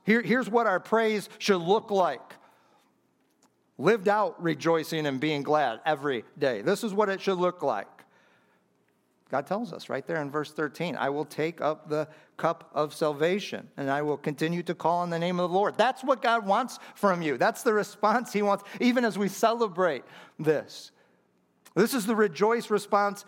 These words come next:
that he desires. "I will take up the cup of my, of salvation. I will call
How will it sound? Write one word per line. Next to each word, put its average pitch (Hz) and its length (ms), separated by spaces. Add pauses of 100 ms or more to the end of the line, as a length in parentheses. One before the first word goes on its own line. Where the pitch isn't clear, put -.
that 190 140
he 208 280 (160)
desires. 160 560
"I 165 120
will 151 180
take 262 320
up 277 140
the 247 80
cup 233 220
of 226 100
my, 202 160 (160)
of 180 160
salvation. 170 500
I 156 80
will 143 140
call 180 360